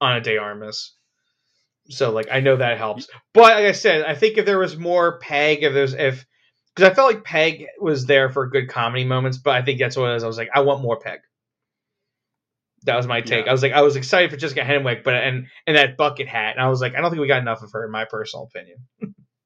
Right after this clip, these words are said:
Speaker 2: Oh, I forget to mention, no spoilers for the last fifteen seconds of this movie, 'cause that's, that's next we-, uh, you know, tomorrow on
Speaker 1: All right,
Speaker 2: Tuesday,
Speaker 1: fine, fine.
Speaker 2: and
Speaker 1: We'll talk about it tomorrow.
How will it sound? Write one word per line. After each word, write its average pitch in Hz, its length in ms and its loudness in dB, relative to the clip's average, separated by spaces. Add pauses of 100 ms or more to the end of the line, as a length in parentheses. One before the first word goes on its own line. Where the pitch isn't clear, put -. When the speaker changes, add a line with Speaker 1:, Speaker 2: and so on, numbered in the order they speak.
(1200)
Speaker 2:
Oh, 135 80 0
I 156 80 2
forget 165 280 -4
to 160 60 -16
mention, 139 340 -10
no 170 160 -4
spoilers 151 720 -2
for 135 120 -12
the 117 120 -6
last 120 400 -4
fifteen 117 480 -14
seconds 101 560 -12
of 92 140 -16
this 95 200 -16
movie, 90 480 -16
'cause 107 220 -20
that's, - 440 -14 (180)
that's - 240 -14
next 113 360 -12
we-, 107 160 -18 (100)
uh, 92 360 -10
you 107 100 -16
know, 95 140 -14
tomorrow 101 500 -8
on 95 180 -14
Speaker 1:
All 147 120 0
right, 123 80 0
Speaker 2:
Tuesday, 110 160 -8
Speaker 1:
fine, 107 200 -6
fine. 104 120 -8
Speaker 2:
and 101 60 -12
Speaker 1:
We'll 101 80 -14
talk 107 140 -8
about 107 120 -8
it 101 40 -12
tomorrow. 95 400 -18